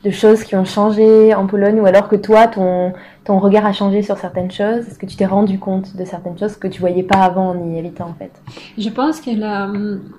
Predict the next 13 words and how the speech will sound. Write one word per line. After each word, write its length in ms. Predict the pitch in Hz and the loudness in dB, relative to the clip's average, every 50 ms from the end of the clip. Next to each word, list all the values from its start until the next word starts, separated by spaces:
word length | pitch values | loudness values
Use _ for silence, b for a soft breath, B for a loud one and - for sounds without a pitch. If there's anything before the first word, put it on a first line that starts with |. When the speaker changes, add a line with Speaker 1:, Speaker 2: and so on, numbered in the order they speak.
| _ - - | _ -18 -10
Speaker 2:
les, 460 | 208 202 208 202 196 196 190 - - | -8 -6 -6 -4 -6 -8 -8 -10 -10
les 200 | - 196 196 190 | -8 -8 -8 -8
plus 240 | 190 - - - 240 | -10 -12 -12 -10 -10
grands 260 | 233 254 240 254 233 | -8 -8 -8 -8 -10
changements 500 | - - 220 208 196 196 208 220 226 240 | -10 -8 -8 -8 -8 -6 -6 -6 -6 -6
que 160 | 233 - 214 202 | -8 -8 -10 -10
j'ai 200 | 196 202 196 190 | -8 -8 -8 -10
vus, 440 | 185 196 202 214 226 233 233 - - - _ - | -10 -10 -12 -10 -8 -8 -8 -10 -12 -18 _ -20
c'est 840 | - - - - - - - - - 202 202 202 208 214 220 220 214 - - _ _ _ _ _ _ b b b b b b b b b _ - - | -20 -20 -20 -20 -20 -20 -20 -14 -10 -8 -8 -8 -8 -8 -8 -10 -12 -14 -20 _ _ _ _ _ _ b b b b b b b b b _ -12 -8
en 280 | 208 208 202 202 202 | -6 -4 -4 -4 -4
allant 400 | 196 185 185 196 208 220 208 - - | -6 -6 -8 -8 -6 -6 -8 -10 -10
en 140 | 185 185 185 | -14 -14 -14
France 800 | 190 - - - 202 196 202 220 202 - - - - - _ | -16 -18 -14 -10 -10 -10 -8 -10 -12 -14 -16 -18 -20 -20 _